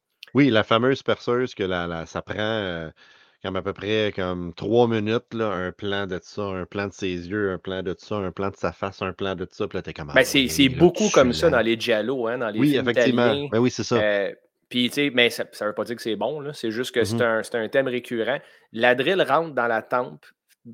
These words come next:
Speaker 2: tranquillement, avec un gros plan sur du latex, super mal peinturé,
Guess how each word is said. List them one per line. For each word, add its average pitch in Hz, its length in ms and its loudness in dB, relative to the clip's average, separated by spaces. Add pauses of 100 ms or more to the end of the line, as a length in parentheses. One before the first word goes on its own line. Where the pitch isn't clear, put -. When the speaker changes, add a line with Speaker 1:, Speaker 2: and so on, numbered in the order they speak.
(380)
Speaker 2:
tranquillement, 147 720 -2
avec 120 240 -2
un 113 140 -2
gros 123 280 -2
plan 131 220 -2
sur 113 180 -12
du 98 140 -16
latex, 110 580 -6 (100)
super 135 500 -4
mal 123 220 -4
peinturé, 113 720 -8